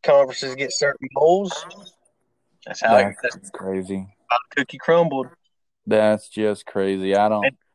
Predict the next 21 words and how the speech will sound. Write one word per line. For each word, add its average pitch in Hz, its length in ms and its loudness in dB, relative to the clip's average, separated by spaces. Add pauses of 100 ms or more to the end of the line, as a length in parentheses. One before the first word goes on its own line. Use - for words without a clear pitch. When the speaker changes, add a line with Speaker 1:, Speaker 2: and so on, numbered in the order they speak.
(120)
Speaker 2:
I, 104 100 -4 (920)
they 151 180 2
should 175 180 -2
have - 120 -2
played 123 240 0
somebody. 113 540 -6 (100)
Honestly, 120 560 -4
I 117 140 -2
would 123 120 -4
have 107 160 -10
rather, 104 420 -6 (400)
I'll 98 240 -6
be 98 160 -10
honest, 95 360 -10 (320)
I 131 180 0
would 143 180 -4
have 107 140 -14
rather 107 300 -10
seen 101 580 -12
Florida 107 460 2
play 101 760 -4